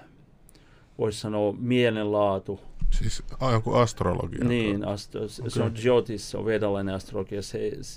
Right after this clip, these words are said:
Speaker 1: se on vähän eri kuin tää länsimainen.
Speaker 2: Joo.
Speaker 1: Mutta sen, sen perusteella pystytään näkemään se, se, minkä tyyppisestä henkilöstä on kysymys, mitkä on sen henkilön ominaisuudet. Ja,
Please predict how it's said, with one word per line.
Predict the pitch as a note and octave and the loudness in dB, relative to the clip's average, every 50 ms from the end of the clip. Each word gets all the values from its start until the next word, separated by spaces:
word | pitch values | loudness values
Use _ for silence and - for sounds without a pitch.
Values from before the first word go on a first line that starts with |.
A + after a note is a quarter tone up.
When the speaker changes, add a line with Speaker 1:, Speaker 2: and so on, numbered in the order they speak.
| - - - | -16 -16 -16
Speaker 1:
se | - - A2+ G#2 G2 G2 G2 F#2+ | -10 -6 -4 -2 -2 -2 -2 -4
on | F#2+ G2+ G2+ G2 F#2+ | -6 -6 -6 -4 -4
vähän | F#2+ G2+ G2 G2+ G#2 | -4 -6 -6 -6 -4
eri | G#2 G2 G2 | -4 -4 -6
kuin | F#2+ - - G2 - | -6 -8 -14 -14 -12
tää | - F#2+ F#2 F#2+ | -10 -8 -8 -6
länsimainen. | G2 G2+ G2 - - G2 G2 G2 G2 F#2+ - - - - | -6 -8 -8 -10 -10 -10 -8 -8 -10 -10 -14 -18 -8 -4
Speaker 2:
Joo. | G#2 G2+ G2 G2 G2+ - - - - - - - - - - - - - | -2 0 0 0 -2 -6 -10 -18 -20 -20 -20 -20 -20 -20 -20 -20 -14 -10
Speaker 1:
Mutta | - - G2+ G2+ - - A2 A2 - - | -6 -6 -6 -4 0 2 2 2 2 -2
sen, | C3 - C#3 C3+ C3+ C3+ C3 | 0 2 4 4 4 4 2
sen | - - C#3+ C#3+ | 0 0 0 2
perusteella | C#3+ D3 D3 D3+ C#3+ - C3+ B2 A#2 | 4 4 4 4 2 2 2 2 2
pystytään | - C3+ C#3 - - - B2 A2+ | 2 0 -2 -2 -2 -2 -2 -2
näkemään | A#2 A#2 A#2 - C3 A#2 A2 G#2+ G#2+ G2 | -2 -4 -2 0 0 0 0 -2 -4 -4
se, | - A#2+ A2 G#2+ - - - - - - - _ - - - - | -4 -4 -6 -6 -8 -14 -18 -20 -20 -20 -20 _ -20 -18 -14 -12
se, | C3+ - - B2+ A#2 - - C3 | -10 -6 -6 -6 -6 -6 -6 -4
minkä | B2 B2 B2+ C#3 C#3 C#3 C3 B2+ A2 - - - - - - - - - - | 0 2 4 4 4 4 4 2 -2 -4 -6 -16 -20 -20 -20 -20 -20 -14 -2
tyyppisestä | - C3 B2+ B2+ B2+ - - - A2 G#2 - G#2 G#2 G2+ - - - G2 G2 G2 - - - - - - - - _ - - B2+ - | 0 2 2 2 0 -4 -8 -6 -6 -6 -6 -8 -10 -10 -8 -6 -6 -6 -6 -8 -14 -20 -20 -20 -20 -20 -20 -20 _ -18 -14 -8 -4
henkilöstä | A#2+ A#2+ A#2 A#2 A#2+ A2 G2+ F#2+ - - - G2+ | -2 -2 0 -2 -2 -4 -6 -6 -6 -6 -8 -8
on | G2+ G#2 | -8 -6
kysymys, | - A2+ G#2 - - G#2+ G2 G2 G2 - | -6 -6 -6 -6 -6 -6 -6 -6 -6 -4
mitkä | - A#2+ B2 B2 - C3+ A2 | -4 -4 -4 -2 -2 -2 -2
on | A2 G#2 | -2 -2
sen | - A2+ G#2+ | -6 -6 -6
henkilön | G2+ A2 A2+ A2 G#2+ - G#2 G2+ G#2 G#2 | -4 -4 -4 -4 -4 -4 -4 -4 -2 -2
ominaisuudet. | G#2+ G#2+ G#2+ G2+ G2+ F#2+ F#2 F#2+ F#2+ - - G2+ G2 F#2 - - - - - - - - - - - - - - - | -2 0 0 0 -2 -2 -4 -6 -8 -10 -10 -12 -12 -12 -14 -16 -20 -20 -20 -20 -20 -20 -20 -20 -20 -20 -20 -12 -6
Ja, | A2 A2 G2+ G#2 G2+ - | -2 0 2 2 2 0